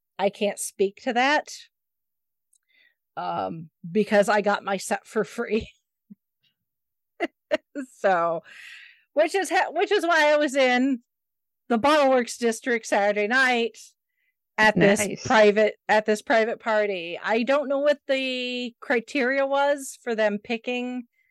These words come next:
Speaker 1: which members on the press list got the email, because this was
Speaker 2: Nice.
Speaker 1: very exclusive. There were maybe two dozen of us.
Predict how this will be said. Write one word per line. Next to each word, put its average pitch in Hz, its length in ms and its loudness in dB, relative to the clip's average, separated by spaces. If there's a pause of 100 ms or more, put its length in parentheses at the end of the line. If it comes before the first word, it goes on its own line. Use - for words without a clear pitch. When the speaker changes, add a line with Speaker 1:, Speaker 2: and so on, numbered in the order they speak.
(380)
Speaker 1:
which 214 640 -6
members 226 720 -2
on 220 160 -2
the 220 80 -6
press 233 380 -4
list 247 300 -2
got 214 200 0
the - 220 0
email, 240 560 -2
because 208 280 -4
this 233 220 -4
was 226 180 0
Speaker 2:
Nice. 180 300 0
Speaker 1:
very 208 840 0 (760)
exclusive. 214 880 0
There 220 200 2
were 226 160 2
maybe 208 800 -2 (640)
two 233 320 -4
dozen 208 420 -2
of 254 180 0
us. - 540 -2